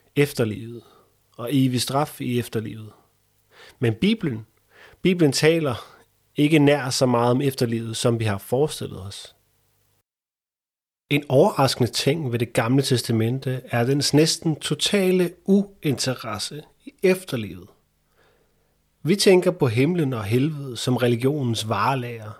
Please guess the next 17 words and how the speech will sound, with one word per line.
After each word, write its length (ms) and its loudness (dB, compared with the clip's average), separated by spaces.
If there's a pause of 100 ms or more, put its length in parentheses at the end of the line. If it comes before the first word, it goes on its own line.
(480)
som 180 -4
det, 240 2 (160)
religionen 560 -2
foretager 580 0
sig 200 -14 (760)
og 100 -16
tænker 280 0
på 300 -6 (920)
og 100 -18
beskæftiger 460 0
sig 180 -2
med. 200 -6 (300)
Men 140 2
dette 200 4
var 80 6
ikke 160 4
tilfældet 600 -2